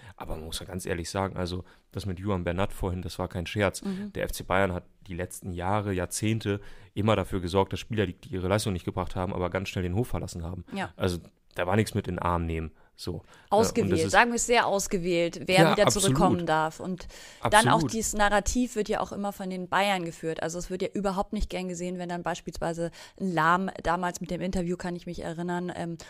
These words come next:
Speaker 2: oder auch jetzt ein Neuer, wenn Spieler dann auch mal selber die Öffentlichkeit suchen und
Speaker 1: Ja.
Speaker 2: auch mal sozusagen ihre Sichtweise darstellen, das wird ja auch überhaupt nicht gemocht und dann bist du auch relativ schnell persona non grata.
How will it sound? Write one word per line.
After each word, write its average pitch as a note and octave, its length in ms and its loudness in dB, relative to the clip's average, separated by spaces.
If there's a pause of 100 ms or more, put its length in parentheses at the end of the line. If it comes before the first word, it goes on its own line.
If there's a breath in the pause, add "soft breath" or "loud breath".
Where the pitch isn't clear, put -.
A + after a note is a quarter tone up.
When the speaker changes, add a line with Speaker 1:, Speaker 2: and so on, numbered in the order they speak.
(160 loud breath)
Speaker 2:
oder F3 200 2
auch E3 60 0
jetzt E3+ 200 -8
ein E3 40 -6
Neuer, E3+ 320 -2
wenn E3+ 200 -4 (160)
Spieler F#3 360 -4
dann E3+ 160 -6
auch - 140 -10
mal E3 240 -4 (260 loud breath)
selber G3 340 4
die F#3+ 120 2
Öffentlichkeit F3+ 460 -4
suchen F#3+ 300 -6
und A2 120 2
Speaker 1:
Ja. C3 180 6
Speaker 2:
auch - 120 -2
mal F3 180 -4
sozusagen F3 380 -4 (960 loud breath)
ihre C4 260 6
Sichtweise G3 500 2
darstellen, G3 420 4
das F#3+ 220 0
wird G#3 100 0
ja F#3 80 2
auch F3+ 120 2
überhaupt G3+ 440 0
nicht F#3+ 240 -4
gemocht F#3 400 -2
und F#3 120 -6
dann F3 120 -6
bist - 160 -6
du - 40 -2
auch D#3+ 100 -4
relativ F3 340 0
schnell E3 400 -2 (160 soft breath)
persona E3+ 340 0
non D#3+ 160 -4
grata. - 380 -6